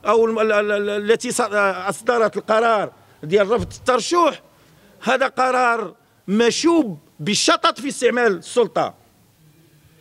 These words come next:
هذا قرار يعبر، هذه فضيحة سياسية ما عمرها عمر-، عرف-، عرف-، عرفتها استحقاقات في هذه البلاد هذه، أنه الإدارة تقوم مقام الخصم،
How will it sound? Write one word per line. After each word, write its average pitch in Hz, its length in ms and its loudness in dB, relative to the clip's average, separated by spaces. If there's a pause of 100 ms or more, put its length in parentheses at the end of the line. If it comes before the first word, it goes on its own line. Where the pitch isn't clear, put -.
هذا 254 260 2
قرار 277 600 0 (260)
يعبر، 220 720 2
هذه 277 220 -4
فضيحة 247 600 0
سياسية 240 840 -4 (760)
ما 226 120 0
عمرها 311 300 -2
عمر-، 339 320 0
عرف-، 226 300 -6
عرف-، 202 280 -4
عرفتها 190 360 -4
استحقاقات 226 600 -2
في 160 80 -2
هذه 202 140 2
البلاد 165 360 0
هذه، 110 280 0 (1120)
أنه 277 260 2
الإدارة 294 640 2 (100)
تقوم 311 520 -2
مقام 277 400 0
الخصم، 175 480 -4